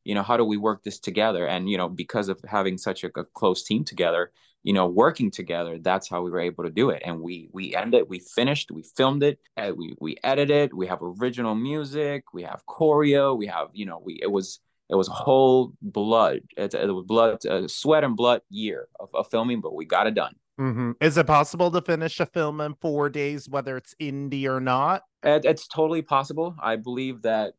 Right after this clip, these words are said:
Speaker 1: um, with some experience, the right budget, and having everything set and ready, you know, like props, locations, and all that.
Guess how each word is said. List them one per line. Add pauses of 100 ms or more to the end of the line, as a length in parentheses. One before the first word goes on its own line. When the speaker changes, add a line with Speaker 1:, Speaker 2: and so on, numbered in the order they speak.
(120)
Speaker 1:
um,
with
some
experience, (100)
the
right
budget,
and
having
everything
set
and
ready,
you
know,
like
props,
locations,
and
all
that.